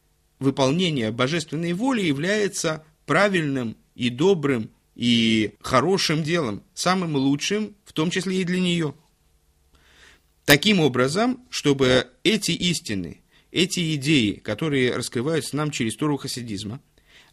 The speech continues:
они были восприняты разумом и чувством человека, и за счёт раскрытия внутренней Торы в области Хабад,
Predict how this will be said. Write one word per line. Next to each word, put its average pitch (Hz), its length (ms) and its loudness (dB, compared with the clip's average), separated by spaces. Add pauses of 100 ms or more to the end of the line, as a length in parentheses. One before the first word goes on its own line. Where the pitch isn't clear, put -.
они 190 260 4
были 170 280 0
восприняты 123 920 -2 (500)
разумом 135 640 2
и 127 200 -4
чувством 190 460 -2
человека, 107 640 -4 (840)
и 127 120 2
за 117 160 4
счёт 175 260 0
раскрытия 147 720 0
внутренней 139 800 -2
Торы 147 520 0 (640)
в 131 140 -2
области 139 400 -2
Хабад, 113 580 -4